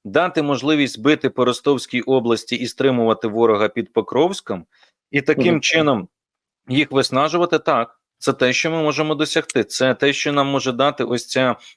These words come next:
Speaker 1: можуть дати ось ці вогневі можливості, це правда. По близькій лінії, е, бити по їхніх тилах,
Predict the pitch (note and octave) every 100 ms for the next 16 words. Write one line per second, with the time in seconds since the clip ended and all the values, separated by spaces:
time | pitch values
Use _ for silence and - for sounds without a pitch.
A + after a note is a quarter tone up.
0 | _ _ _ _ _ _ A#2+ B2+ B2+ A#2+
1 | C#3+ C#3+ B2 - C#3 C3+ C3 C3 C3+ B2+
2 | B2 F#2+ F2+ - F#2+ C#3+ C#3+ A2 F2+ E2
3 | _ - _ _ _ - D#3+ F#3+ G#3 -
4 | A3 G3+ E3+ D#3 A#2+ - - _ - C#3
5 | D3 D3 C3 D#3+ G#3 F3 - D#3+ D#3 D3+
6 | C#3+ F3 - D#3+ - D#3+ F3